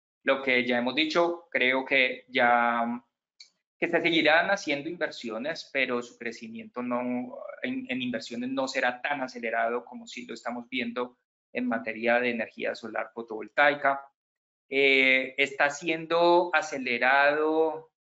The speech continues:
eh, el proceso en, en Suramérica. Eh, bueno, Suramérica ya vimos que tiene dos contextos. El contexto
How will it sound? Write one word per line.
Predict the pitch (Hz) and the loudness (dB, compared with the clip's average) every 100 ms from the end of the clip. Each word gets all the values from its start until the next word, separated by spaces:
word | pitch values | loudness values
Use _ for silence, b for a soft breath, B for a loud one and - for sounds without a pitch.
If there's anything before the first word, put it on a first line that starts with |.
| _ _ _ _ _ - | _ _ _ _ _ 0
eh, | 131 127 127 | 2 2 0
el | 127 123 | -4 -4
proceso | 127 117 - 123 123 151 151 156 156 | -4 -4 -2 -4 0 2 4 2 0
en, | 139 123 123 | -2 -2 -4
en | 120 113 | -6 -8
Suramérica. | - 117 107 123 156 175 202 202 - _ _ _ _ _ _ _ _ _ - | -10 -10 -4 -2 -2 2 2 0 -6 _ _ _ _ _ _ _ _ _ -8
Eh, | 120 117 113 110 110 | -4 -4 -4 -8 -8
bueno, | 110 120 120 117 | -2 0 -2 -6
Suramérica | - 113 113 117 123 | -6 -4 -4 -4 -2
ya | 123 117 | 0 0
vimos | 117 120 - | -2 -6 -8
que | 131 | -10
tiene | 113 117 | -8 -4
dos | 123 123 | -4 -4
contextos. | 127 123 117 - 135 - _ | -6 -6 -8 -10 -14 -16 _
El | _ | _
contexto | 117 120 - - 127 127 127 | -14 -12 -6 0 2 0 -2